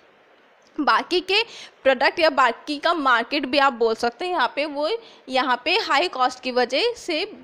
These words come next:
उसको lose करना पड़ता है, बंद करना पड़ता है। ठीक है, I hope आपको ये advantages, disadvantages समझ में आई हो। आज मैंने आपको marginal cost pricing method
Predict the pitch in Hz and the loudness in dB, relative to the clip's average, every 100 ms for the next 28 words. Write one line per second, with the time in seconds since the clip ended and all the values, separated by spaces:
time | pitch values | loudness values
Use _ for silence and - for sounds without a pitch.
0 | 233 - - 349 480 311 262 349 - 302 | -14 -10 -2 2 4 2 -2 -2 0 0
1 | 320 320 349 - 339 311 226 202 - 196 | 2 2 0 2 -2 0 -4 -4 -4 -6
2 | 160 92 - 202 - 147 - 415 415 427 | -4 -8 -8 -8 -10 -16 -6 -2 2 0
3 | - - - - 269 277 339 403 392 320 | -2 -12 -20 -4 -2 -2 -4 -6 -6 -6
4 | - 349 349 269 240 240 277 277 392 285 | -6 -6 -4 -4 -4 -4 -8 -8 -8 -8
5 | 320 233 226 226 220 294 254 415 - 294 | -6 -4 -2 -2 -4 -6 -8 -10 -10 -12
6 | 226 220 262 311 - 214 240 277 480 - | -10 -10 -10 -8 -4 -2 -2 -2 -4 -4
7 | - _ _ _ _ _ _ _ _ 269 | -16 _ _ _ _ _ _ _ _ 0
8 | 254 370 370 349 320 381 311 247 277 392 | 2 0 0 0 0 -2 2 2 2 0
9 | - 311 - 294 262 311 311 262 262 339 | 0 0 2 0 0 -2 0 0 2 2